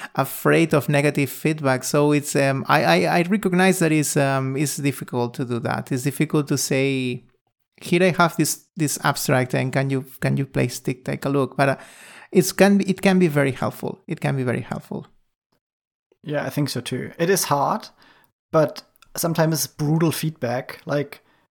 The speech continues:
Speaker 2: "Nah, this is a stupid idea,"
Speaker 1: <laughs>
Speaker 2: is really good before you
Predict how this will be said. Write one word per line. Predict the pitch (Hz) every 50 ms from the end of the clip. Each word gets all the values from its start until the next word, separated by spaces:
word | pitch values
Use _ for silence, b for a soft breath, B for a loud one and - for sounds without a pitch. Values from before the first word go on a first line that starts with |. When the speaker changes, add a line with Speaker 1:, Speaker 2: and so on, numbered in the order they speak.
| -
Speaker 2:
"Nah, | - 165 156 139 131 127
this | - - 147 - -
is | 131 -
a | 143 135 123
stupid | - - 147 131 - 131
idea," | 131 127 120 127 131 139 156 160 147 113 - - -
Speaker 1:
<laughs> | _ _ -
Speaker 2:
is | - 143 127 - 139
really | 131 135 135 120 127 127 123 123 - - _ _ _ - - -
good | - 123 117 - -
before | - 127 - - 151 135
you | 127 131 139 135